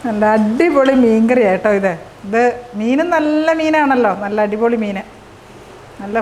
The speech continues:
ഫ്രഷ് മീനായിരുന്നു. ഇതാ ഇതിൻ്റെ കൂടെ കപ്പയോ എന്തെങ്കിലും ഉണ്ടെങ്കിൽ നല്ല സൂപ്പറായിരുന്നു. പക്ഷേ കപ്പ മേടിച്ചില്ലല്ലോ. നല്ല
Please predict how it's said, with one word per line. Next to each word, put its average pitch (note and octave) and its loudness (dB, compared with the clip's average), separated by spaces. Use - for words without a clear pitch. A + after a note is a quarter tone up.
ഫ്രഷ് G#3+ -6
മീനായിരുന്നു. A3 -4
ഇതാ E3+ -8
ഇതിൻ്റെ B3+ 0
കൂടെ C#4+ 2
കപ്പയോ B3 0
എന്തെങ്കിലും D4+ 0
ഉണ്ടെങ്കിൽ C#4+ 0
നല്ല B3 0
സൂപ്പറായിരുന്നു. A3 -2
പക്ഷേ A3+ -8
കപ്പ G#3+ -4
മേടിച്ചില്ലല്ലോ. B3 -2
നല്ല G3 0